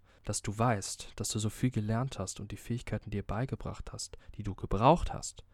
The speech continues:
Und nicht, dass du wusstest, du hättest die Zeit gehabt, mehr getan zu haben. Dass du etwas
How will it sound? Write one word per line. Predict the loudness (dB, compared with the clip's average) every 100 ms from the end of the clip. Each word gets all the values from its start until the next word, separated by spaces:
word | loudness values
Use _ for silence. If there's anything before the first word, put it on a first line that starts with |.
| -20 -20 -20 -16 -8
Und | -2
nicht, | 2 2 0 -6
dass | -6 -6
du | -6
wusstest, | -6 -6 -8 -8
du | -6
hättest | -8 -8 -10
die | -4
Zeit | -2 -2 -4
gehabt, | -8 -8 -10 -10
mehr | -2 2 2
getan | 0 -6 -8 -6
zu | -8 -8
haben. | -10 -14 -18 _
Dass | -10
du | -8
etwas | -6 -4 -4 -6